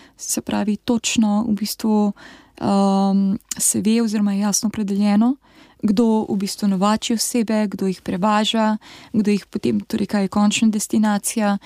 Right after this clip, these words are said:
kdo je potem, ehm, n-, nadzornik te končne destinacije, se pravi, kdo vodi potem, ne vem, kakšen nočen lokal, na kakšen način ta zadeva funkcionira.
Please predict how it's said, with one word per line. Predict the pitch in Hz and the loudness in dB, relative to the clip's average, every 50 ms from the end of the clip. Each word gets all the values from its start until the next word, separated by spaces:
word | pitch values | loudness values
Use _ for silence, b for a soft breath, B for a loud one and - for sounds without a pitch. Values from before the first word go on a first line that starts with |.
| B B B B | B B B B
kdo | B 214 196 220 | B 0 2 2
je | 214 202 - | 0 0 -2
potem, | - 202 - - 214 202 202 202 | -4 -6 -2 0 2 2 2 2
ehm, | - - - 202 202 202 202 196 196 196 196 196 190 190 B B B B B B B B B B | 0 0 -2 0 0 0 0 2 2 2 2 2 0 -2 B B B B B B B B B B
n-, | - - - - - 208 | -4 -4 0 2 2 4
nadzornik | 208 202 202 175 - 208 202 208 208 196 208 196 - - | 4 2 2 0 0 0 0 0 0 0 0 -2 -2 -6
te | - 208 190 | -4 -4 -4
končne | 180 - 202 190 190 - - 208 196 | -2 0 0 0 0 0 0 0 0
destinacije, | 180 180 - - - 208 208 220 214 196 - - - - 226 220 208 208 202 196 190 | 0 -2 -4 0 2 4 4 4 4 2 -2 -4 -6 -2 -2 0 0 2 2 0 0
se | 185 - - 202 | -2 -6 -10 -10
pravi, | - - 196 190 190 185 196 202 190 | -8 -6 -4 -2 -2 0 0 0 0
kdo | 190 180 202 185 | 0 -2 -2 -2
vodi | 180 190 196 185 196 185 | 0 0 0 0 0 -2
potem, | - - 190 - 196 190 190 | -4 -6 -4 -2 0 2 2
ne | 185 190 190 | 2 0 0
vem, | 190 190 185 185 | 0 0 -2 -2
kakšen | 190 - 202 208 415 - - 196 | -4 -4 -2 -2 0 2 2 2
nočen | 190 180 - - - - 185 185 | 2 2 0 -2 -2 -2 -2 -2
lokal, | 185 - - - 220 214 208 202 202 196 - B B B B B | -2 -4 -2 0 2 2 2 0 0 -4 -6 B B B B B
na | B 208 | B -8
kakšen | - - 185 - - - 196 | -6 -6 -6 -4 -2 0 0
način | 185 180 - - - 190 190 | 0 0 -2 -2 -2 -2 0
ta | - 190 190 | 0 -2 -2
zadeva | 185 - 185 180 196 196 196 | -2 -2 -4 -2 -2 -2 -2
funkcionira. | 185 - - 208 202 - - 214 208 214 214 196 170 | -2 0 0 -2 0 0 0 2 2 2 2 0 -2